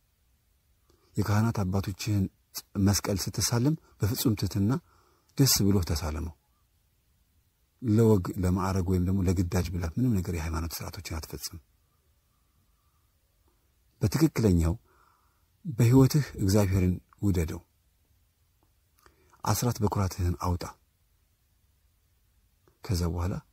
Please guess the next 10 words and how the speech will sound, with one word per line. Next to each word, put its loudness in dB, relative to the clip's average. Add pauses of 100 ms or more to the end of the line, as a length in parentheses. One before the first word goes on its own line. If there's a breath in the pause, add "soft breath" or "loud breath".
(480)
እግዚአብሔር -2
አንተን -6
እንዴት -8
እንደማይቀርብህ፣ -10 (320)
እንዴት 4
መፍትሄ 0
እንደማያመጣ 0 (280)
ታያለህ። 2 (1160 soft breath)
ዋጋ 10
መክፈል፣ 2